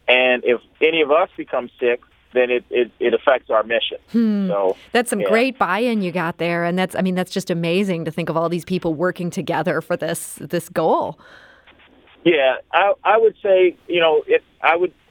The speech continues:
Speaker 1: we have a really, really great team of professional, uh, individuals. Um, Gerard Kraft from Niche Food Group, uh, all of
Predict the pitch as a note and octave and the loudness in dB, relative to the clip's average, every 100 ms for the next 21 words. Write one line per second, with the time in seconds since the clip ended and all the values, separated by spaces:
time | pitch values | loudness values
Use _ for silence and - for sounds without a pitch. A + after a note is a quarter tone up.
0 | _ _ _ _ _ D3+ G#3+ A3 F#3 D3+ | _ _ _ _ _ 0 2 2 2 -2
1 | C#3 E3 F3 E3 D#3+ D#3+ C#3 C#3+ D3+ D3 | 0 2 2 2 2 0 2 2 2 0
2 | _ _ E3 D#3 D3 - B2+ - C3+ C3+ | _ _ -8 -2 -2 -2 -4 2 0 0
3 | C3+ C3 B2+ - A2+ G#2+ G2 A#2+ A2+ C3 | 0 0 2 2 2 2 0 -2 0 0
4 | C3 C#3+ D3 - A2 G#2+ G2+ - _ B2+ | 2 0 -2 2 2 2 0 -8 _ 2
5 | C#3 D3+ C#3+ C#3+ C3 C#3 - C3 A#2+ C3 | 4 2 0 0 2 2 0 -2 -2 -6
6 | C3+ - D3 C#3+ C3+ D#3 - A2+ A2+ G#2 | -6 0 0 2 0 -2 0 2 4 2
7 | - B2+ C#3+ | 2 2 2